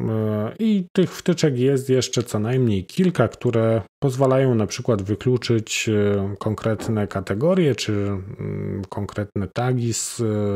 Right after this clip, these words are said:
widoku bloga, e, albo jeszcze w inny sposób wpływać na, na listę tych wpisów, które są wyświetlane. Ja tutaj nie podam ci żadnych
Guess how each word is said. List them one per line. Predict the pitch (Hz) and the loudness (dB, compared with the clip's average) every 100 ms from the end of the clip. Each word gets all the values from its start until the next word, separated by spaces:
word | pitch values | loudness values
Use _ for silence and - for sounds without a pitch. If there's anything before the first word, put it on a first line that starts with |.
| 98 | -2
widoku | 110 113 107 104 | -2 -2 0 0
bloga, | 101 170 202 160 143 143 - _ _ _ _ _ _ 120 | 2 2 4 4 2 0 -6 _ _ _ _ _ _ -4
e, | 123 | -4
albo | - 190 165 147 | 0 2 4 4
jeszcze | 143 - 131 | 2 2 2
w | |
inny | 135 135 131 | 4 2 0
sposób | - 131 - 120 | 0 0 2 0
wpływać | - - 165 165 131 113 110 | -4 -2 2 4 4 2 2
na, | 110 104 101 104 - _ _ _ _ _ _ _ _ _ - 113 110 110 107 | 2 4 2 0 -6 _ _ _ _ _ _ _ _ _ -8 -4 -2 0 2
na | 110 | 2
listę | 151 156 131 104 | 2 2 2 2
tych | 101 - | 0 -4
wpisów, | - 135 117 - | -6 -4 -4 -4
które | - 120 | -2 -2
są | - 110 | 0 -2
wyświetlane. | 104 - 135 208 196 175 156 - | 0 -2 0 2 4 4 2 0
Ja | 202 | 0
tutaj | 202 185 160 | 2 4 4
nie | 160 | 2
podam | - 185 170 139 | 2 2 4 2
ci | - 117 | 2 2
żadnych | 131 135 117 | 4 2 0